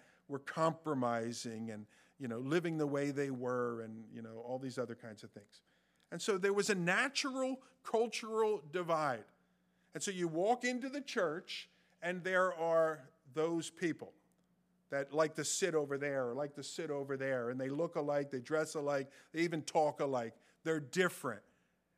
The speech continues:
A divide was forming or potentially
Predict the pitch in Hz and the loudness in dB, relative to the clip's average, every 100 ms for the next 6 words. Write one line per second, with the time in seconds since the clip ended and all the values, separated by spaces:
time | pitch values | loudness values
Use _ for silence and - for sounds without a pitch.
0 | _ 156 160 180 214 214 170 151 147 147 | _ 0 4 4 6 8 8 6 2 -2
1 | - - 196 196 160 143 147 139 151 - | -4 -2 0 0 2 0 0 -2 -2 -2
2 | 202 202 - 143 139 | 0 0 -2 0 -2